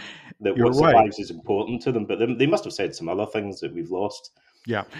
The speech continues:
Speaker 2: No, you're right. Um, there is some discussion in the, in, in sort of the, the scholarly literature, for instance, um, what's his name? Sedley, uh, has c-,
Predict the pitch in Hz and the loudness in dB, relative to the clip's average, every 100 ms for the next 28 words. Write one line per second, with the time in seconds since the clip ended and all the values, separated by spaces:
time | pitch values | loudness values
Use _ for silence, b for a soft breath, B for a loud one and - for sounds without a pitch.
0 | B 151 147 147 151 139 127 - 135 123 | B 0 2 4 4 4 0 -4 -4 -4
1 | 123 _ _ - 139 120 147 156 190 196 | -8 _ _ -16 -6 2 2 6 6 6
2 | - - - 165 196 190 175 - - 123 | 4 -6 2 6 6 4 0 -6 -16 -8
3 | 120 117 - 135 127 135 123 127 120 113 | -6 -4 0 0 0 -2 -2 0 -2 0
4 | 113 110 - 143 120 113 - 127 127 - | 0 -2 -4 -10 -8 -10 -10 -14 -16 -10
5 | 113 104 113 - - 156 120 - 135 127 | -8 -8 -10 -14 -20 -20 -8 2 4 4
6 | 107 120 120 117 113 104 104 104 - 107 | 0 0 0 0 -2 -4 -4 -6 -4 -6
7 | - 107 104 98 101 107 - 101 101 - | -6 -4 -2 -4 -6 -10 -10 -6 -6 0
8 | 139 131 113 104 - B B B 123 110 | 6 6 6 0 0 B B B -2 0
9 | 104 117 - | 2 0 -2